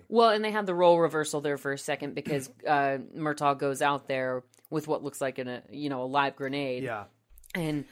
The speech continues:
Speaker 1: Joshua's like, "No, his daughter's right here. He's not gonna do that." And he was like, "She's going out.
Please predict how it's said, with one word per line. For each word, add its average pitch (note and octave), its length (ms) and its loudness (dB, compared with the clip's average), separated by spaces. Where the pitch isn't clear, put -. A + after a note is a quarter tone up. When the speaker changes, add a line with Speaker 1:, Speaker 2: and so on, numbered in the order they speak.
Speaker 1:
Joshua's F#3 580 4
like, D#3 220 2
"No, E3 480 4
his D3+ 160 -6
daughter's D3 400 2
right C3+ 160 -2
here. C3+ 160 -6
He's C3+ 140 -10
not C3 180 -6
gonna B2+ 140 -10
do B2+ 180 -10
that." B2+ 140 -4
And C#3 100 -6
he D#3+ 60 -4
was D#3 100 -4
like, D3+ 140 -8
"She's D#4+ 320 0
going F4 320 4
out. F4 220 4